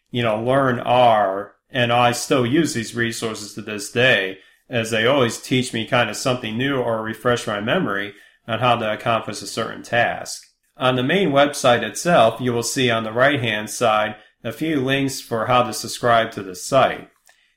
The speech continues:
We have a site, a main site R S S feed, and that stands for Real Simple Syndication, that you can put into your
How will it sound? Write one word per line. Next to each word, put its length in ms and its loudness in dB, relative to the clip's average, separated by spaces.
We 120 0
have 380 4
a 320 -2
site, 520 2
a 140 0
main 400 2
site 540 4
R 260 4
S 240 0
S 260 0
feed, 560 -6
and 120 -6
that 160 0
stands 340 -2
for 360 -4
Real 360 2
Simple 400 -4
Syndication, 1120 -4
that 180 2
you 200 2
can 320 0
put 280 0
into 720 -2
your 640 0